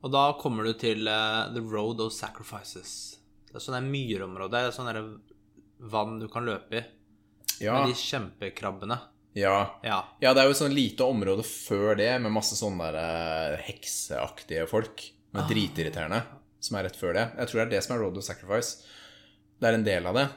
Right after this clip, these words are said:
Speaker 2: Det er jo, husker du? Det er sånn
Speaker 1: Nei.
Speaker 2: opp og ned. Det er sånne, du kommer nærme de folka,
Speaker 1: Ja,
Speaker 2: og
Speaker 1: for
Speaker 2: så
Speaker 1: det
Speaker 2: kommer det vinger ut av dem plutselig, og så går de helt maniac. Og så er det et par sånne mages som kaster ting på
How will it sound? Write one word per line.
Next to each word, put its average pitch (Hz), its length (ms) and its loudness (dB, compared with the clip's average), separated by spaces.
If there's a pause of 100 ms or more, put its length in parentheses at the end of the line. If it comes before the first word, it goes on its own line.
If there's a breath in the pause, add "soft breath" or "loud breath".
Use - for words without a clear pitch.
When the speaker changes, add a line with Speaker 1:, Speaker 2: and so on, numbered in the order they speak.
(120)
Speaker 2:
Det 110 100 4
er 104 180 6
jo, 104 160 4
husker 120 180 -2
du? 107 120 2 (160)
Det - 40 -4
er 110 100 -2
sånn 147 120 6
Speaker 1:
Nei. 160 140 6
Speaker 2:
opp - 60 -6
og 101 80 -2
ned. 98 300 0
Det 107 80 4
er 104 60 4
sånne, 92 760 -4
du 135 80 0
kommer 131 220 6
nærme 110 300 4
de 98 160 0
folka, 123 440 0 (160)
Speaker 1:
Ja, 170 120 0 (160)
Speaker 2:
og 156 60 0
Speaker 1:
for 165 60 4
Speaker 2:
så - 240 10
Speaker 1:
det - 80 -4
Speaker 2:
kommer 117 260 6
det 113 100 2
vinger 98 440 -2
ut 87 120 -4
av 87 80 0
dem 95 160 0
plutselig, 113 400 0
og 101 80 4
så 101 60 -2
går 90 100 2
de 90 60 2
helt 85 220 -2
maniac. 80 580 -8 (640)
Og 117 60 -10
så - 80 -4
er - 60 2
det - 40 -6
et - 20 -12
par 101 100 0
sånne 85 180 -4
mages - 360 -6
som - 80 -6
kaster - 260 -10
ting - 140 -16
på - 100 -20